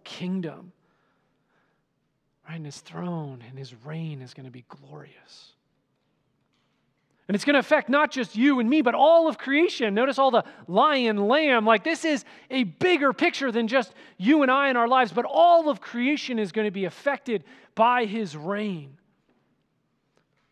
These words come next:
And I think we need to keep these things in mind as we enter into Advent in the twenty-first century,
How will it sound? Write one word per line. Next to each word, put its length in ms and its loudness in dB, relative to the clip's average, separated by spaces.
And 80 -10
I 40 -8
think 120 -8
we 60 -2
need 100 -4
to 60 -6
keep 300 -12
these 200 -12
things 360 -10
in 160 -8
mind 420 -8
as 260 -8
we 340 -10
enter 360 -4
into 520 -8
Advent 480 -6
in 140 -10
the 60 -12
twenty-first 640 -12
century, 560 -14